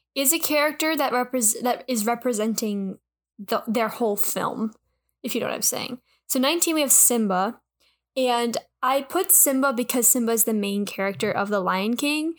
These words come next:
But if I could, I would put, like, like, any other character could be subbed out, if you know what I'm saying. The Lion King was the smash hit that Disney Animation created. Like, li-,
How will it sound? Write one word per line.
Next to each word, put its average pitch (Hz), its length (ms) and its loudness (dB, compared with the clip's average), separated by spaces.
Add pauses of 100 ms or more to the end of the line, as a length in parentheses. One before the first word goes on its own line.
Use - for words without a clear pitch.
(240)
But 254 100 0
if 262 80 2
I 285 140 2
could, 262 340 0
I 226 120 2
would 233 200 0
put, 220 380 -2 (240)
like, 214 240 -4 (240)
like, 233 200 0
any 233 240 0
other 208 200 2
character 208 280 -4
could 190 120 -8
be 180 80 -2
subbed - 260 -2
out, - 160 -2
if - 100 -6
you 208 60 -4
know 190 60 -6
what - 60 -6
I'm 233 60 -8
saying. - 240 -8 (460)
The 269 80 0
Lion 277 380 2
King 226 560 0 (100)
was 202 600 2 (260)
the 233 320 -2
smash 208 560 2
hit 202 420 -4 (120)
that 190 440 -2
Disney 190 300 -4
Animation - 420 -4
created. - 280 -6
Like, 214 200 -4 (300)
li-, 233 240 0